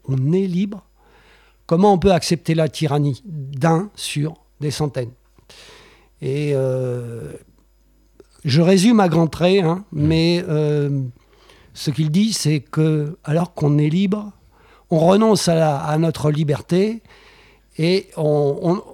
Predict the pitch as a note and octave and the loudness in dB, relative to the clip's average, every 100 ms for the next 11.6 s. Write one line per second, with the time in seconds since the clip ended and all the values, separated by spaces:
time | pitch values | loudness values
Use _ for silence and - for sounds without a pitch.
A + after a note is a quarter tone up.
0 | - _ F#3+ G3+ A#3+ - G#3 G3+ - G3+ | -20 _ 0 0 -4 -6 0 0 0 0
1 | G#3 B3 F4 G#3+ F3 F#3+ G#3+ G3 G3 G3 | 2 2 0 0 0 2 0 0 2 2
2 | B3+ - - B3+ - G#3 - - G3+ F3+ | 0 -4 -2 -2 2 0 0 -2 0 2
3 | D#3+ F#3 F#3+ - _ _ _ _ _ B2+ | 2 0 -2 -6 _ _ _ _ _ 0
4 | F3+ G3+ F#3 - D#3 D3+ C#3+ C#3 - D#3+ | 2 4 2 0 0 -2 -2 -6 -6 -4
5 | E3+ F#3 _ _ _ _ _ _ D#3+ - | -4 -6 _ _ _ _ _ _ -2 0
6 | F3+ G3+ F3+ E3+ - E3+ - D#3+ D3+ D#3 | 2 2 2 0 -2 -4 -4 -2 -4 -4
7 | - D#3 F3 - _ - A#3 F#3+ D#3 - | -4 -2 -2 -4 _ -4 -2 0 -2 -4
8 | - F3 G3 F#3 - _ _ _ _ _ | -4 -4 -4 -8 -20 _ _ _ _ _
9 | _ _ _ _ _ E3+ D3 D3+ B2+ F3+ | _ _ _ _ _ -10 -4 -2 0 0
10 | F3+ - D#3+ - F3 D#3 D#3 D3 C#3+ C3+ | -2 -4 -6 -2 -4 -2 -2 0 -2 -2
11 | D#3 D3 D3 - E3 | -2 -2 -4 -4 -4